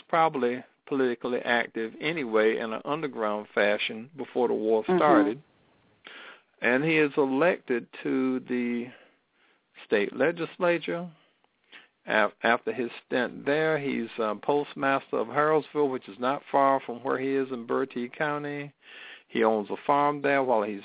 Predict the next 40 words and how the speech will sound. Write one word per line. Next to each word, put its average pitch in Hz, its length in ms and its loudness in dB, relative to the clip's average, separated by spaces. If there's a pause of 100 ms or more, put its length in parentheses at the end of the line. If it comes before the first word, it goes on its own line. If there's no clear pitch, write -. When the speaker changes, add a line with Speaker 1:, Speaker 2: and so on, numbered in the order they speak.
(100)
Speaker 1:
postmaster. 139 1000 0
He, 107 500 -2 (1040)
um, 92 500 -2
is 110 180 0
granted 123 440 2
two 156 160 -2
patents 143 560 0
for 80 80 -4
agricultural 131 760 -2
equipment. 143 500 -4
He 156 100 0
was 156 160 -2
a 139 60 -2
mechanic 156 720 -4 (140)
and - 160 0
a 104 40 0 (120)
farmer 113 500 2 (380)
and 120 120 -4
an 117 120 -2
owner 151 280 0
of 110 100 0
a 113 80 -2
hundred 131 320 -6
and 110 100 -14
two 120 200 -2
acres 123 320 0 (100)
before 180 380 2
the 123 60 2
war. 98 380 -6 (360)
So 208 60 4
he 151 320 4
Speaker 2:
Mm-hmm. 180 120 4
Speaker 1:
already 165 240 0
had, 127 180 -4 (280)
so 139 80 2
he 208 180 0
already 165 400 4
was 117 260 2
a, 107 280 -4
was 110 300 2